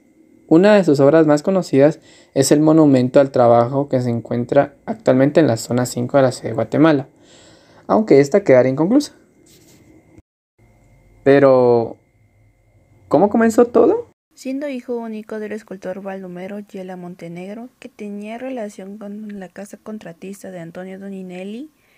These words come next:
Speaker 2: obtuvo una temprana sensibilidad con el objeto tridimensional y las integraciones arquitectónicas.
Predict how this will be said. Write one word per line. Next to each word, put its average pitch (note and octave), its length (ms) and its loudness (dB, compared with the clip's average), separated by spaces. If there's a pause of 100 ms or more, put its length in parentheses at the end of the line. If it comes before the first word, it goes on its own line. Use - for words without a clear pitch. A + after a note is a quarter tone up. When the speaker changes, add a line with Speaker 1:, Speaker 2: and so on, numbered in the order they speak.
(260)
Speaker 2:
obtuvo A3+ 380 -16
una C4+ 160 -12
temprana G3+ 500 -16
sensibilidad G3 640 -16
con G#3+ 160 -14
el F3 120 -14
objeto G3 300 -18
tridimensional G3 920 -14
y A3+ 100 -18
las A#3 260 -14
integraciones F#3 680 -18
arquitectónicas. E3+ 960 -20